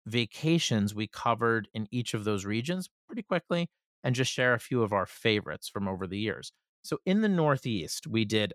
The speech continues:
Acadia National Park, White Mountains, New Hampshire, Vermont fall foliage. So some of the vacations were also about going a certain time of year, a little bit of a theme. Cape Cod, Massachusetts, Lake George and the Adirondacks,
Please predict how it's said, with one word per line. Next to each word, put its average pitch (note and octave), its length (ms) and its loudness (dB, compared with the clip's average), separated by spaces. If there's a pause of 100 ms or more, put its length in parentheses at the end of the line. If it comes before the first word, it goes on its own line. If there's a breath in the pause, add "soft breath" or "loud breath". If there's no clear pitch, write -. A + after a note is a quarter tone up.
(100)
Acadia E3 480 2
National A2 400 2
Park, D#2 280 -2 (920)
White C3 320 2
Mountains, A#2 360 0
New A2 120 2
Hampshire, G2 560 -4 (760)
Vermont C3+ 540 2
fall D3 400 4
foliage. B2+ 800 -2 (180)
So - 140 -6
some D3 220 2
of F3 60 4
the F3+ 60 4
vacations D3 480 0
were A#2+ 140 2
also B2 340 4
about A2 420 2
going A2 360 2
a - 20 -6
certain G#2 320 -4
time F#2+ 240 -2
of F2+ 60 -4
year, D3+ 340 0
a D#3 140 -4 (160)
little G2 160 -6
bit F#2 100 -12
of F2 60 -18
a - 180 -20
theme. C3+ 280 -6 (600)
Cape D#3+ 240 4
Cod, C#3 300 4
Massachusetts, - 1000 -2 (560)
Lake C#3 320 4
George C3+ 420 2
and B2 160 0
the A#2+ 60 4
Adirondacks, A2+ 1040 2